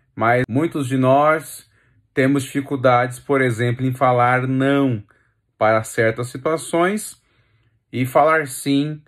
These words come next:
para outras situações. Então, se você, por exemplo, tem muita dificuldade de falar não pras pessoas e acaba cedendo, você acaba falando não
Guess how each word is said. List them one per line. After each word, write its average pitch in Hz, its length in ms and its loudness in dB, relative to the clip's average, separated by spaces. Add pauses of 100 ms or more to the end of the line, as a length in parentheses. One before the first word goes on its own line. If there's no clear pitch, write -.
(360)
para 135 240 2
outras 127 480 -2
situações. - 840 -12 (520)
Então, 139 440 0
se 151 360 -4
você, 143 420 -2
por 151 220 0
exemplo, 139 560 0
tem 147 160 -2
muita 170 560 -2
dificuldade 107 1000 -2 (500)
de 117 160 -6
falar 131 460 2
não 139 460 0
pras 113 240 -4
pessoas 113 1000 -2 (420)
e 110 120 -4
acaba 120 400 0
cedendo, 113 840 -2 (560)
você 117 420 -4
acaba 135 360 0
falando 135 560 0
não 131 420 0